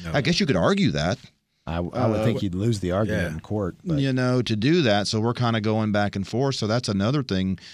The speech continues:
Speaker 2: that, you know, as homeowners, people have to be aware of is being involved in their association. 'Cause if nobody shows up and they have a meeting in, of course, the developer who wants to annex it in, and then the management company who runs the association,
Speaker 1: Mm-hmm.
Speaker 2: the only two folks that are there,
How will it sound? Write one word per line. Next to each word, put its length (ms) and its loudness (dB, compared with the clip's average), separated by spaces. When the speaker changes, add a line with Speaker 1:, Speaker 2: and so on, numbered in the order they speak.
Speaker 2:
that, 280 -2
you 140 -4
know, 140 -2
as 100 -4
homeowners, 400 -2
people 220 -4
have 140 -4
to 80 -4
be 120 0
aware 380 -2
of 200 -2
is 220 -6
being 220 -2
involved 360 -2
in 100 -2
their 120 -2
association. 680 -2
'Cause 120 -2
if 80 -4
nobody 300 2
shows 340 0
up 160 0
and 80 -2
they 80 -2
have 100 0
a 60 -2
meeting 420 0
in, 680 -2
of 60 -20
course, 220 -4
the 40 0
developer 600 2
who 120 2
wants 280 0
to 100 -4
annex 380 -2
it 80 -2
in, 200 0
and 160 0
then 120 0
the 100 0
management 480 0
company 280 0
who 100 2
runs 200 -2
the 60 -2
association, 640 -2
Speaker 1:
Mm-hmm. 80 0
Speaker 2:
the 60 2
only 180 -2
two 160 -4
folks 260 -4
that 140 -2
are 100 -2
there, 320 -2